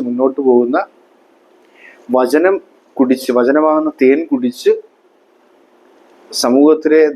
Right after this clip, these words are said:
ധാന്യവിള മുഴുവൻ, നന്മയുടെ ധാന്യവിളകളെ നശിപ്പിച്ച് കളഞ്ഞുകൊണ്ടിരിക്കുന്ന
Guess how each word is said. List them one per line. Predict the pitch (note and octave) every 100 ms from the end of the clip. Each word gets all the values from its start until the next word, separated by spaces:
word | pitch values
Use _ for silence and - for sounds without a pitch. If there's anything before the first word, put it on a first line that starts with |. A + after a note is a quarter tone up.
| B2
ധാന്യവിള | B2 C#3 E3 E3 D#3 D3+
മുഴുവൻ, | C#3 B2+ - _ _ - B2+
നന്മയുടെ | B2 C3+ D#3+ E3 D#3
ധാന്യവിളകളെ | D3 D3+ D#3+ D#3+ D#3 D#3 D3+
നശിപ്പിച്ച് | C3 D3+ D#3 D3 D#3+
കളഞ്ഞുകൊണ്ടിരിക്കുന്ന | D3+ D3 D3 D3 C#3+ D3